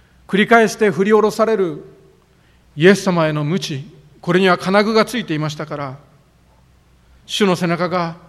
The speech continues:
また一度、また一度と振り下ろされるたびに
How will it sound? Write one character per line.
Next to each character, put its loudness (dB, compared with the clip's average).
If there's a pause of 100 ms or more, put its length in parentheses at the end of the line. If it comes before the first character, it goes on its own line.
(1200)
ま -2
た 2
一 -4
度、 -10 (800)
ま 2
た 8
一 0
度 2
と 0
振 0
り 2
下 6
ろ 6
さ 2
れ 4
る -4
た 0
び -2
に -2